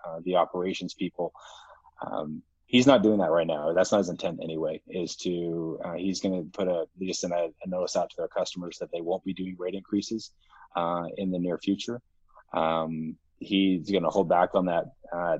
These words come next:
so that would be one. So we're seeing a lot of our, our clientele, even though we had some of those lessons in the past about rate increases, that they have, um, for the community, uh, have decided that it's a, probably a good P R move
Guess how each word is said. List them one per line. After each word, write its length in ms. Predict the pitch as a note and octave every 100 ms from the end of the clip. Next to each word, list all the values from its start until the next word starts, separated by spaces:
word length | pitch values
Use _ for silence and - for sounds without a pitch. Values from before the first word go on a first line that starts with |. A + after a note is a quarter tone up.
| -
so 120 | G#2
that 140 | G#2+
would 100 | G#2
be 120 | G2 F#2
one. 260 | F2+ E2+
So 360 | - G2 F#2+ F#2 - - -
we're 80 | G#2+
seeing 220 | B2 A2
a 80 | F#2
lot 320 | E2+ F#2+ G#2+
of 120 | G2+
our, 560 | F#2+ F#2+ F#2 F2+ F2 -
our 140 | - F2+
clientele, 800 | - F#2 F2+ - F#2+ F#2 F#2 -
even 500 | A2+ A#2 G#2+ G2 - _ -
though 100 | G2+
we 120 | F#2
had 280 | - G2 F#2+
some 120 | A2
of 60 | G#2+
those 120 | F2+
lessons 340 | F#2+ - G2
in 60 | E2+
the 100 | E2+
past 340 | - - F2+ A#2
about 180 | G2+
rate 160 | G2+ G#2
increases, 520 | G#2+ A#2 A2+ C3+ A#2+
that 180 | G2+ E2
they 240 | F#2+ F#2+
have, 240 | F2+ F#2 - - - - - - -
um, 600 | - F2 E2+ D#2+ E2 E2+ _
for 100 | A2+
the 100 | G#2
community, 720 | G2 G#2+ G#2+ G#2+ G#2+ G2+ G2 -
uh, 220 | F2+ E2+
have 300 | F#2 F2 F#2
decided 480 | E2 F#2+ F#2 F#2 E2+
that 180 | F2 -
it's 200 | F#2 F#2
a, 160 | F2+ -
probably 220 | G2+ F#2+
a 40 | E2
good 180 | E2 -
P 160 | G2
R 120 | F2+
move 360 | F2+ F2 F2